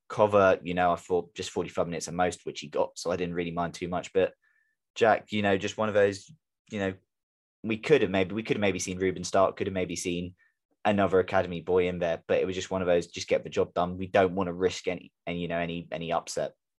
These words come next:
'cause we've seen yesterday there were upsets, you know, Kidderminster knocked Reading out, Cambridge knocked Newcastle out. There were some shocks in the F A Cup, and although it would have been a very, very unlikely shock,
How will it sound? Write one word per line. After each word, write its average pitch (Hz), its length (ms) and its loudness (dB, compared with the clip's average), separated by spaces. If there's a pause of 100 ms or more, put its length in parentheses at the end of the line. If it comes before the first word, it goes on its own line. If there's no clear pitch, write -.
(140)
'cause 98 120 -8
we've 104 120 -2
seen 120 200 2
yesterday 104 280 0
there 104 200 4
were 104 200 6
upsets, - 440 -2
you 85 60 -8
know, 90 140 -4
Kidderminster 98 500 -6
knocked 95 220 -4
Reading 92 220 0
out, 92 240 2 (540)
Cambridge 92 440 -2
knocked 90 160 -4
Newcastle 87 540 0
out. 85 200 4
There 87 100 2
were 98 160 4
some 87 160 -10
shocks - 320 -6
in 80 80 -10
the 82 80 -2
F 78 120 -4
A 80 60 -6
Cup, 78 240 -2
and 98 100 -4
although 101 200 4
it 92 100 6
would 90 120 -6
have 87 80 -10
been 92 160 0
a 92 40 -4
very, 87 300 0
very 92 400 2
unlikely 90 480 -2
shock, - 340 -10